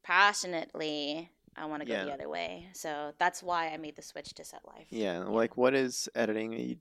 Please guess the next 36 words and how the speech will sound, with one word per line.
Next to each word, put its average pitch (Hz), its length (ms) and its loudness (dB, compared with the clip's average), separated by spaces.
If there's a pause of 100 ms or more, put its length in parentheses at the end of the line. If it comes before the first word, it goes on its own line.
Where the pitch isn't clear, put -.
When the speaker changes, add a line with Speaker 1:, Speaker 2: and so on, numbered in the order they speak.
(160)
Speaker 2:
uh, - 140 -6
when 120 180 0
you, 117 320 -2 (640)
I'm 127 140 -2
assuming 147 400 2
it's - 160 0
kind 120 240 2
of 113 200 2 (1120)
mo-, 113 320 4
like, 113 320 2
uh, 110 220 4
what's - 220 -4
the - 60 -4
word 101 300 4
that - 160 -4 (380)
working, 120 560 -4 (160)
like, 113 200 -4
mobile 113 400 6
work, 120 280 2
like, - 160 -6
you're 123 80 0
not 120 260 2
really 110 300 4
with 104 240 0
the 110 80 -4
team. 107 500 -4
You 110 80 -4
kinda 107 260 -4
just 104 200 -6
receive 107 280 -2
a 104 60 2
bunch 101 260 -4
of 98 60 -8
footage, 107 560 2 (680)
and 104 260 -4
then, 101 520 -2